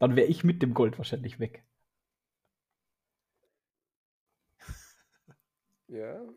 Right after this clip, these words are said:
Speaker 1: Äh, apropos Goldkiste. <laughs> Herr Josef, äh, Meister Josef, helft ihr mir tragen?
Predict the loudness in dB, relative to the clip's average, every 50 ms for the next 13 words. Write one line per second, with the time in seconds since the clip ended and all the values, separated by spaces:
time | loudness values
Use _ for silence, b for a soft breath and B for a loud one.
0 | _ _ _ _ _ _ _ _ _ _ _ _ -6 -2 2 2 2 4 4 2
1 | 0 0 0 2 2 0 0 -2 -6 -10 -10 -8 -4 -4 -4 -2 -2 -4 -4 -4
2 | -2 -2 -2 -4 -4 -6 -16 _ _ _ -14 -8 -4 -2 0 0 0 -2 -4 -4
3 | -6 -6 -8 -14 -20 _ _ _ -2 -2 0 0 -2 -4 -6 -8 -12 -20 _ _
4 | -2 0 0 0 0 -2 -4 -2 0 0 -2 -2 -4 -6 -6 -8 -8 -2 0 0
5 | 0 0 0 -2 -2 -2 -2 -4 -4 -4 -4 -2 -4 -6 -8